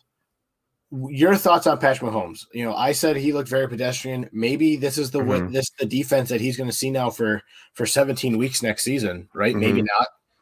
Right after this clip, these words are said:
Speaker 1: you know, but we, we've seen that the N F L over the years has been a copycat league.
Speaker 2: Right.
Speaker 1: Um, do you think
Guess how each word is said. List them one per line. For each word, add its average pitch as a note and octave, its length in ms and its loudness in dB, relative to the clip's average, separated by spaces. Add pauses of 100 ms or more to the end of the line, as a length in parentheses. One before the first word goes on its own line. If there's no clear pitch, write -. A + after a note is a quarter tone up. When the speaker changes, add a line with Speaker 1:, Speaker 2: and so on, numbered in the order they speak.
(120)
Speaker 1:
you A2 100 -4
know, G2+ 240 -2 (420)
but G#2+ 240 0
we, A#2 180 0
we've A#2+ 220 0
seen C#3 500 0
that B2 140 2
the A#2 120 0
N B2 120 0
F A2+ 140 -2
L B2 360 2
over A2+ 200 0
the G#2+ 80 0
years A2+ 160 0
has G#2+ 100 -4
been G#2+ 160 -4
a G2+ 80 -2
copycat A2 480 -4
league. G2 360 -4 (460)
Speaker 2:
Right. G#2+ 300 6
Speaker 1:
Um, G2+ 440 0 (1200)
do D#3+ 180 2
you E3 300 0
think D#3+ 640 -2